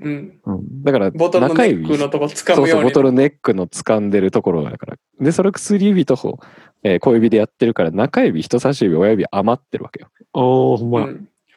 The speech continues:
Speaker 1: フリーの状態ですもんね、今。
Speaker 3: フリーの状態。
Speaker 1: 四つ、三つ隙間あるっすもんね、今。
Speaker 3: うん。だから、それで、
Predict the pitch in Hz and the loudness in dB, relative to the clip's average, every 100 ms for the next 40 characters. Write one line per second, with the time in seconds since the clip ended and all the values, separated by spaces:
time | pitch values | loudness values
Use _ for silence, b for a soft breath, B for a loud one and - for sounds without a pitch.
0 | _ 185 202 208 160 156 156 156 156 151 | _ 0 2 2 2 0 0 -2 -2 -4
1 | 170 165 151 123 110 92 78 - - 208 | -4 -2 0 0 0 -2 -4 -8 -2 0
2 | 214 - 214 220 - 180 180 214 208 233 | 0 -4 -2 -2 -4 -4 0 0 -2 -6
3 | - - 214 151 151 151 - 165 151 139 | -6 -2 0 0 0 -6 -8 -6 -6 -10
4 | - _ _ _ _ 104 80 - - _ | -16 _ _ _ _ -4 -4 -8 -18 _
5 | _ _ _ _ _ _ _ _ _ - | _ _ _ _ _ _ _ _ _ -4
6 | 214 175 - - 190 196 196 196 196 262 | -2 -2 -8 -2 0 2 2 2 2 2
7 | 277 - | 2 0